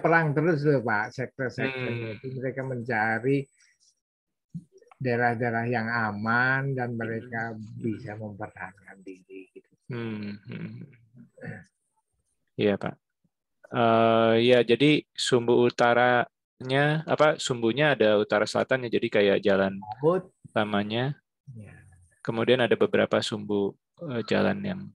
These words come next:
Speaker 1: Ya, ada jalan,
Speaker 2: eh,
Speaker 1: ada kali,
Speaker 2: crossing
Speaker 1: gitu
Speaker 2: ya.
Speaker 1: ya.
Speaker 2: Hmm.
Speaker 1: Kali, kiri,
Speaker 2: Ada kali sama
Speaker 1: kiri.
Speaker 2: ada ini ya, hutan ya, Pak ya.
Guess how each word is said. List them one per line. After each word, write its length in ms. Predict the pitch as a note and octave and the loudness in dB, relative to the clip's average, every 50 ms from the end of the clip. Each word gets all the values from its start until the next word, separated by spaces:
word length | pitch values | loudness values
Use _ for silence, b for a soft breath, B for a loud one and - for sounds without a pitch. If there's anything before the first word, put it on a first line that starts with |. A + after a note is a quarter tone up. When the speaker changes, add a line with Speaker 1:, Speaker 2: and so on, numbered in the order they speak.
| _ _ _ _ | _ _ _ _
Speaker 1:
Ya, 320 | - B2 A2+ F#2 E2+ G2 | -12 -10 -8 -8 -8 -8
ada 160 | G#2+ G#2+ G#2 G2 | -8 -8 -10 -8
jalan, 320 | G2+ G2+ G2 G#2 G#2 G2+ | -8 -8 -8 -4 -2 -2
Speaker 2:
eh, 160 | F#2+ F#2+ - | 0 0 -2
Speaker 1:
ada 160 | - - - - - | -4 -8 -14 -16 -6
kali, 320 | - A2 A#2+ B2+ C#3+ D#3 | -6 -4 0 2 2 4
Speaker 2:
crossing 380 | D#3 D3 G#2 - B2 A#2 A#2 G#2+ | 4 4 4 2 2 0 0 0
Speaker 1:
gitu 80 | G#2+ G#2 | 0 0
Speaker 2:
ya. 100 | G#2+ A#2 | 2 0
Speaker 1:
ya. 140 | A2+ G#2 G#2 - | 0 -6 -10 -14
Speaker 2:
Hmm. 400 | _ - A2 G#2+ G#2+ G#2+ G#2 G2+ G2+ F#2+ | _ -14 -14 -12 -12 -12 -12 -12 -14 -10
Speaker 1:
Kali, 440 | - A#2 A2+ A2+ B2 C3+ D3 D3+ D#3+ E3 D#3+ D3+ C#3+ | -8 -6 -4 -2 2 2 4 4 4 4 2 0 -2
kiri, 160 | C#3+ C3+ B2+ | -2 0 2
Speaker 2:
Ada 200 | B2 C3+ C3+ A#2+ A2+ | 4 4 4 4 4
kali 220 | C3 A#2+ A#2+ D3+ D#3+ D3+ | 4 4 4 6 6 6
sama 260 | D3 C3+ C3+ C3 C3 C3 B2+ B2+ B2+ B2+ | 4 4 4 2 2 2 2 2 2 0
Speaker 1:
kiri. 200 | - - C#3+ D3+ C#3 | -2 -4 -4 -2 0
Speaker 2:
ada 260 | C3 A#2+ A#2+ A2+ A2 G#2+ G#2+ A2 G#2+ - | 2 4 4 6 6 6 4 4 2 2
ini 180 | - C3+ C#3 B2 | 0 -2 0 0
ya, 120 | A2 G#2+ G#2 | -2 -2 0
hutan 300 | G2 C#3 C3+ - C3+ A#2+ A2 | -2 -4 2 2 0 2 2
ya, 80 | G2+ | -2
Pak 160 | G2 G#2 G2 | -2 -2 -2
ya. 100 | G2 G#2 | -2 -4